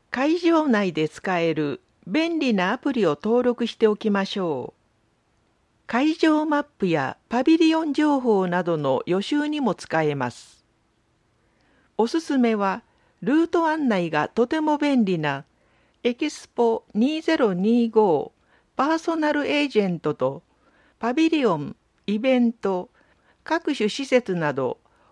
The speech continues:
多くの情報が集約されたエキスポ二ゼロ二五ビジターズです。エキスポ二ゼロ二五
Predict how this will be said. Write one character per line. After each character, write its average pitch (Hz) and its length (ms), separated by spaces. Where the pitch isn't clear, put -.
多 320 260
く 254 160
の 180 160
情 233 340
報 208 280
が 190 180
集 226 280
約 208 240
さ 185 200
れ 170 140
た 151 340
エ 220 100
キ 302 140
ス - 180
ポ 233 360
二 311 300
ゼ 311 160
ロ 208 160
二 220 340
五 180 420
ビ 285 160
ジ 294 180
タ 165 240
ー - 20
ズ 135 140
で 110 160
す。 - 300
エ 240 120
キ 302 140
ス - 200
ポ 233 340
二 294 280
ゼ 320 160
ロ 220 160
二 226 360
五 214 440